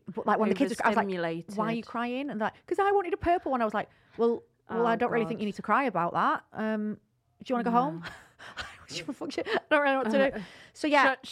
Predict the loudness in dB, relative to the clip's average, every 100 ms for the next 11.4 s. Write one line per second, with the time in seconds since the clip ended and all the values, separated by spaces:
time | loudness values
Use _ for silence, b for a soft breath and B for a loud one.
0 | -10 -8 -2 -2 0 -4 -2 -2 -2 -2
1 | -2 -2 -2 -4 -10 -8 -6 -6 -6 -6
2 | -8 -8 -10 -8 -8 -8 -10 -12 -12 -12
3 | -12 -14 -16 -14 -12 -12 -12 _ _ _
4 | _ _ -18 -8 0 2 2 2 2 0
5 | -2 -2 -2 -4 -4 -4 -4 -4 -4 -2
6 | -2 -4 -4 0 0 0 -2 -4 -10 _
7 | -8 -4 -2 0 0 0 0 0 0 -4
8 | -8 -14 -20 _ _ _ -4 -4 -4 -8
9 | -20 _ _ _ _ _ _ _ _ -2
10 | 4 4 6 6 6 4 0 -2 -4 -4
11 | -4 -4 -4 -8